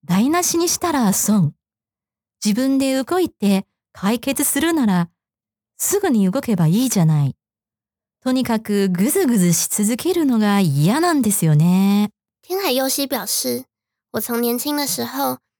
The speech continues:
Speaker 2: 就很不喜欢让内心充满不安或是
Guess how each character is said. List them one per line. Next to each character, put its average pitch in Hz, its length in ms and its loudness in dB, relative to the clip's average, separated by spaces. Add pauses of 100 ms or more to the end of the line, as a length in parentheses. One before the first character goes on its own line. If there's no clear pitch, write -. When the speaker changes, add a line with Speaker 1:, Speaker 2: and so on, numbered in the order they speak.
(140)
Speaker 2:
就 370 100 -2
很 247 220 -2
不 269 80 -2
喜 233 200 -2
欢 240 300 -2
让 269 180 -2
内 254 140 -2
心 240 240 -2
充 277 180 -6
满 226 160 -4
不 226 180 -4
安 226 360 -4
或 262 160 -6
是 254 160 -4